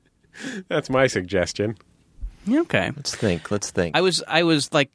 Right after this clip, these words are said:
Speaker 2: uh, I was, I, at a karaoke thing, and I realized that through the whole night of people singing, the only song that I had recognized was, uh, the only song that I, not recognized, but, like, was,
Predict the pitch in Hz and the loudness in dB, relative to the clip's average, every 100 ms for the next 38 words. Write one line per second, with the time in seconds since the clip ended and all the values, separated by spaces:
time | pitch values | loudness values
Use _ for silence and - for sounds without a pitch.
0 | _ - 127 156 - 147 135 127 120 123 | _ -18 -10 -8 -6 0 4 4 4 2
1 | 131 123 113 - 143 156 165 196 175 - | 2 0 -2 -8 -2 0 2 2 2 2
2 | 156 127 117 107 - 104 117 101 107 113 | 2 4 4 0 -4 -4 -2 -2 -2 -2
3 | 110 120 160 165 151 127 117 113 107 - | -2 2 2 4 6 6 4 2 -2 -6
4 | 123 107 - _ _ - 143 131 - 190 | -6 -6 -10 _ _ 0 2 2 2 2
5 | 190 165 147 127 107 104 _ _ _ _ | 2 2 2 2 0 -4 _ _ _ _
6 | _ 139 135 - 139 123 120 - 120 113 | _ 0 0 -2 -2 0 0 2 2 0
7 | 113 - 147 160 160 147 - 131 131 120 | -2 0 2 4 4 2 4 2 2 2
8 | 117 117 110 123 113 123 156 156 151 156 | 2 2 2 -2 0 0 0 0 4 4
9 | 160 156 120 120 110 104 98 - - 123 | 2 0 -2 2 2 0 -6 -10 -2 0
10 | 107 101 101 90 92 - - 156 170 180 | 2 2 0 -2 -4 -8 -4 2 2 2
11 | 160 170 156 143 143 151 170 170 147 147 | 2 2 2 -2 0 -2 0 -2 0 -2
12 | 151 147 143 147 143 151 - 123 110 - | -2 0 2 2 0 -6 0 0 0 -8
13 | - - _ _ _ 147 147 139 120 - | -20 -20 _ _ _ 2 4 4 0 -6